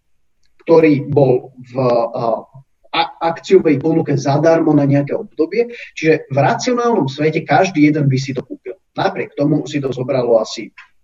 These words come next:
dve percentá ľudí. No a my sme prišli s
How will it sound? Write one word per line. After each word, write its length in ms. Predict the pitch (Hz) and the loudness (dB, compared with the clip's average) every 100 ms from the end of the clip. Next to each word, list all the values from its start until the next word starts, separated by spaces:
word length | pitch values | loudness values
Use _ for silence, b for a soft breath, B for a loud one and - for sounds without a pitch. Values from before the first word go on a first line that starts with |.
| _ | _
dve 280 | 139 120 131 | -12 -8 -6
percentá 520 | - - - - - | -8 -10 -14 -14 -14
ľudí. 240 | - - _ _ _ _ _ B B B B B | -16 -20 _ _ _ _ _ B B B B B
No 120 | 143 | 0
a 40 | 233 | 2
my 60 | |
sme 160 | 254 233 - | 4 2 2
prišli 640 | 202 - 185 160 147 139 | 0 2 4 6 4 2
s 160 | 135 | -6